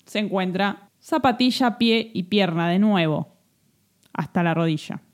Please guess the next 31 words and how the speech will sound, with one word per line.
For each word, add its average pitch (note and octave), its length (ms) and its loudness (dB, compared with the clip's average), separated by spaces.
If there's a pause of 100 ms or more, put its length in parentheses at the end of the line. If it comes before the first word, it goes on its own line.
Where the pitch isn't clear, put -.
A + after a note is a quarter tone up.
(1000)
Dos A#3+ 140 6
mil F#4 160 2
dieciocho, C#4+ 800 0 (520)
otra A3+ 560 2
persona A3 560 0
que D#3 120 -2
va E3+ 160 0
caminando, G#3 760 2
sale F#3 280 -2
a E3+ 80 -4
caminar F#3+ 760 2
a E3 60 2
la D#3 180 -2
tarde F#3 540 2
por D3+ 120 -6
la D3+ 180 -4
playa G3 540 0
de E3+ 120 0
una D#3+ 140 0
de D3+ 40 -2
las C#3+ 300 -8
islas, A#3 580 0
se F3+ 80 -2
encuentra B3 760 0 (680)
otro D4 400 2
borcego A3+ 720 2
de G3 160 2
trekking F3 680 0 (600)
con F3 240 0
otro F3 320 -2
pie. F3 300 -4